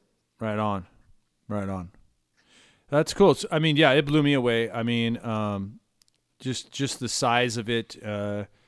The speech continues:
how well it was kinda, y-, you know, for as many people and having it kind of a free-for-all, really. I mean, first come, first serve. Um,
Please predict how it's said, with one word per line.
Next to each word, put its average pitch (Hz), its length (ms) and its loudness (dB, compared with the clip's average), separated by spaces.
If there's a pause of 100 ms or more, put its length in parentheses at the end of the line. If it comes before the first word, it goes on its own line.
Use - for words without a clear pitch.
(140)
how 123 160 2
well 117 300 4
it 113 60 -4
was 110 180 -4
kinda, 113 320 -6 (720)
y-, 120 80 -6
you 117 160 -6
know, 110 80 -4
for 117 160 -4
as 101 140 -4
many 143 240 -4
people 139 460 0
and 110 80 0
having 135 260 2
it 113 80 -4
kind 139 180 -2
of 117 60 0
a 92 80 -4
free-for-all, 123 580 -4
really. 120 320 -2
I 104 40 -6
mean, 107 140 -4
first 117 280 -8
come, 113 160 -6
first - 240 -8
serve. 104 420 -4 (560)
Um, 98 600 -4